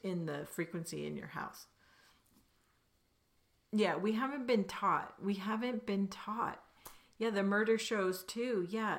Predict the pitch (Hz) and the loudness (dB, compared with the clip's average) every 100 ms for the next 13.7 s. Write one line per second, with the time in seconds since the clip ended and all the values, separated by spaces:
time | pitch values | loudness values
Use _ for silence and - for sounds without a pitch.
0 | - 190 190 185 - 190 220 220 - 285 | -2 0 0 0 -2 -2 0 -2 2 2
1 | 285 269 262 202 196 196 196 202 202 202 | 2 2 2 2 2 2 2 4 4 2
2 | 175 156 160 160 165 165 165 165 165 - | 0 -2 2 2 2 -2 -4 -4 -8 -8
3 | 156 156 - - - - - 175 165 - | -8 -8 -6 -6 -8 -12 -6 -6 -6 -10
4 | - _ - _ - 226 254 254 233 226 | -20 _ -20 _ 0 2 2 4 2 2
5 | 214 196 190 - - - 170 - - - | -2 -2 0 -2 -2 -2 -6 -6 -16 -14
6 | 240 208 - 208 220 233 220 220 254 247 | -14 -6 -2 2 4 4 6 8 8 8
7 | 226 220 220 220 220 226 214 202 202 190 | 6 8 10 8 8 6 6 4 2 0
8 | 226 233 208 208 220 220 202 208 220 247 | -2 -4 0 4 4 2 0 2 2 2
9 | 240 214 226 311 - 247 - - - - | 2 4 4 2 -2 -4 -4 -6 -8 -16
10 | _ - - _ - 196 185 180 185 202 | _ -20 -20 _ -6 0 0 2 2 0
11 | 185 214 208 220 202 185 185 190 190 240 | 0 -2 -2 0 2 2 0 -2 -2 0
12 | - 214 214 208 196 185 - - 208 226 | 0 0 -2 -2 -2 -2 -6 -4 0 0
13 | 233 196 175 175 175 180 | 0 -2 -2 -2 -2 -4